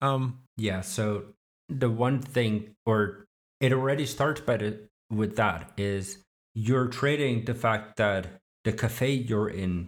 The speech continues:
Speaker 2: can see your internet traffic for the fact that the V P N provider can see your traffic. Because at some point, your traffic goes to the internet,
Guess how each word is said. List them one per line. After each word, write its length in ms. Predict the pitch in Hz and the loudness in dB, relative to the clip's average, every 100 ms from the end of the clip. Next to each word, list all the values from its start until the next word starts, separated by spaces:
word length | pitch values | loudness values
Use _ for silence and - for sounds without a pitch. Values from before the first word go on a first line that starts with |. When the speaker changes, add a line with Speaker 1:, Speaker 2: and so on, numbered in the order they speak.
| - | -4
Speaker 2:
can 160 | - | -4
see 200 | 95 - | -2 0
your 180 | 95 82 | 0 0
internet 400 | 90 - 92 87 | -2 -2 -2 0
traffic 560 | - 85 85 - 113 - - _ | -2 -4 -4 -4 -4 -6 -20 _
for 260 | - 101 92 | -2 0 0
the 60 | |
fact 420 | 98 101 95 - - | 2 2 2 0 2
that 400 | 98 90 - - _ _ - | 2 2 -4 -20 _ _ -14
the 240 | 104 113 | -2 0
V 200 | 101 120 | 2 0
P 180 | 113 120 | 0 2
N 140 | 139 156 | 2 2
provider 520 | 117 92 90 80 80 | 0 2 0 0 -4
can 200 | - 92 | -2 -2
see 180 | - 101 | -2 0
your 200 | 87 80 | 0 -2
traffic. 720 | - 85 82 - - - - _ _ _ | -2 -2 -4 -10 -14 -20 -20 _ _ _
Because 560 | 110 104 101 92 - - _ _ _ - | -2 0 0 0 -2 -10 _ _ _ -2
at 120 | 110 | -2
some 320 | - 147 165 | 0 0 0
point, 520 | - 104 95 90 - | 0 0 2 -2 -6
your 220 | 117 101 92 | -2 -2 0
traffic 420 | - 95 - 98 | 2 2 0 -2
goes 220 | 98 90 | -2 -2
to 100 | - | -2
the 100 | 98 | 0
internet, 540 | 139 - 90 80 - | 0 0 0 0 -4